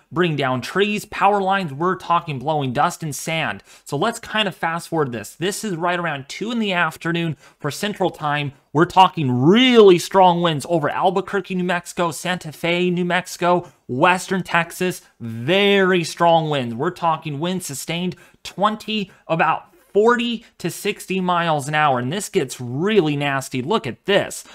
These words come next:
By about five P M in the afternoon, my goodness, we're talking big time winds. Winds between thirty to fifty, maybe,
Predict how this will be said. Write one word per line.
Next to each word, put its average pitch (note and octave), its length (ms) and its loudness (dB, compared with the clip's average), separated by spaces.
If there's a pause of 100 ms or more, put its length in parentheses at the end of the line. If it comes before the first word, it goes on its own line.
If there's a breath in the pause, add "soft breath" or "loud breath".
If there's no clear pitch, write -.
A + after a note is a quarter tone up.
(140 loud breath)
By E3 180 6
about C#3 340 0
five B3+ 640 0
P A3 300 -4
M F3+ 180 0
in F3+ 220 -4
the F3 160 2
afternoon, E3+ 640 0 (180 soft breath)
my D#3 800 4 (100)
goodness, A#3 640 2 (240 soft breath)
we're F3+ 80 4
talking F3 640 -2
big A3 220 2
time E3 340 -4
winds. B2 380 -4
Winds F3+ 460 -2 (160 loud breath)
between D#3+ 460 -6
thirty A3 600 0 (140 loud breath)
to D3+ 120 -4
fifty, A3 560 0
maybe, F#3+ 480 -2